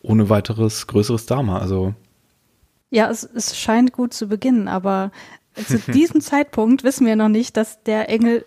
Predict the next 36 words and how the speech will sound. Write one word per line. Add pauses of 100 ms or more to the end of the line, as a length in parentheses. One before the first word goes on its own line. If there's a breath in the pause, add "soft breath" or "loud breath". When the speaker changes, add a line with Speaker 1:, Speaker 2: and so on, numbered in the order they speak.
(160)
Speaker 2:
ein, (420)
Bruchteile
einer
Sekunde
später
schon
den
Angriff
einleitet,
obwohl (240)
der
Evangelion
nicht
mal
an
der
Oberfläche (320 loud breath)
der
Geofront
ist.
Oder
der,
nicht
der
Geofront,
äh,
von
Neo
Tokyo
drei. (480 loud breath)
Speaker 1:
Ja.
Speaker 2:
Also (200)
der
Engel
scheint
irgendwie,